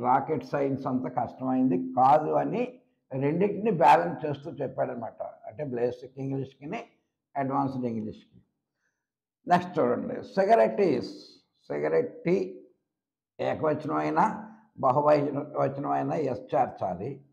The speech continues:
Cigarette is plus cigarettes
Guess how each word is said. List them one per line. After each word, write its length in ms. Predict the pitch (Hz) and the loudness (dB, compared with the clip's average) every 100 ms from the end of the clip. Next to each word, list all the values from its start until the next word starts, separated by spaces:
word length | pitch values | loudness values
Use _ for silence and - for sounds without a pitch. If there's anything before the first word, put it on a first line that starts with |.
| _ _ _ _ _ - 156 | _ _ _ _ _ -8 -6
Cigarette 480 | 147 156 160 160 170 | 0 2 2 0 0
is 240 | 170 131 | 2 0
plus 460 | - - 165 - 139 | -4 -10 -12 -6 -4
cigarettes 480 | 127 123 120 - | -2 0 -2 -4